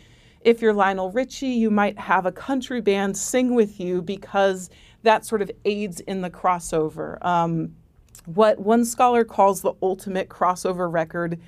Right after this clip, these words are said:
is this exceedingly, uh, both funny and banal record called We Are the World, which was a charity record from the, uh, mid nineteen eighties where artists of all stripes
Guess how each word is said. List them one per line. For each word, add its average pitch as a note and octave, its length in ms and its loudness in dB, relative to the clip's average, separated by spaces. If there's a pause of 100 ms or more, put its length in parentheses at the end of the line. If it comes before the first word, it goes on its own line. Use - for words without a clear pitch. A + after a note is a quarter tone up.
(420)
is G#3+ 200 2
this G3+ 300 0
exceedingly, G#3+ 1120 2 (600)
uh, G3+ 220 6
both G3+ 360 4
funny G#3 680 2
and G3 240 2
banal F#3+ 600 4
record G#3+ 540 4
called F#3 360 4
We F3+ 220 0
Are F3+ 160 6
the F#3+ 120 0
World, E3+ 520 0
which G3+ 300 -2
was E3+ 360 0
a E3 160 4
charity A#3 380 4
record F3+ 400 2
from F#3 160 -2
the, - 260 -2
uh, E3 160 2
mid F3+ 240 -2
nineteen F3+ 480 -4
eighties F3+ 460 -4
where F3+ 400 4 (400)
artists A#3+ 400 4
of F3+ 120 0 (140)
all C4 160 8
stripes - 680 -2